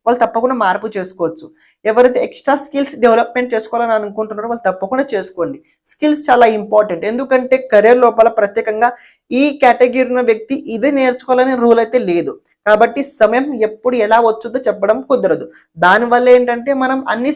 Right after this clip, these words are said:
స్కిల్స్ మన దగ్గర ఉండాలి. మల్టీ టాలెంట్ ద-, కనుక మన దగ్గర ఉన్నట్లయితే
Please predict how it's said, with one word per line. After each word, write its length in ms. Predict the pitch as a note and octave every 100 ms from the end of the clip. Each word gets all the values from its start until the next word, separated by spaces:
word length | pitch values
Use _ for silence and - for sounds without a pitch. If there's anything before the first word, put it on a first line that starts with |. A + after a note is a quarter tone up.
| -
స్కిల్స్ 300 | - C4 B3+
మన 100 | A#3+ G3+
దగ్గర 220 | F#3+ A3 F#3
ఉండాలి. 280 | F3 C#3+ - _ _ -
మల్టీ 400 | G#3+ A3 A3+ D4+ B3+
టాలెంట్ 280 | B3+ B3 B3
ద-, 60 | B3
కనుక 180 | B3 A#3+ A#3+
మన 100 | A#3
దగ్గర 200 | A3+ G3 A3+
ఉన్నట్లయితే 440 | A3 A3 G3 F3+